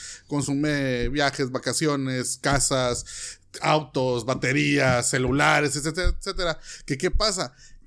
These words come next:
Si tú no vas a invertir, va a haber otro tipo que va a invertir en mí, como, o sea, y es lo que pa-, y es lo, y es lo que siempre va a pasar.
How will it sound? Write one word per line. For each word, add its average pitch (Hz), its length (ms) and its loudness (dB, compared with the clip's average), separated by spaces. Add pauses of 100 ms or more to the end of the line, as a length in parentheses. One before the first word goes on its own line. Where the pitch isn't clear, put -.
Si - 280 0
tú 269 180 2
no 370 140 4
vas 359 160 4
a 359 40 4
invertir, 247 640 0
va 175 60 0
a - 20 0
haber 233 160 0
otro 247 220 -6
tipo 240 260 -6
que 214 100 -4
va 202 60 0
a 202 40 -2
invertir 208 340 -4
en 202 120 -4
mí, 214 320 -6
como, 170 520 -2 (100)
o - 140 -4
sea, 170 140 -4
y 190 160 0
es 202 100 0
lo 226 80 -4
que 233 100 -6
pa-, 240 240 -4
y 170 80 -2
es 180 160 0
lo, 220 260 -4
y 170 140 -4
es 175 80 -2
lo 208 100 -4
que 190 120 -6
siempre 175 280 -2
va 196 100 0
a 185 60 -18
pasar. 185 360 -2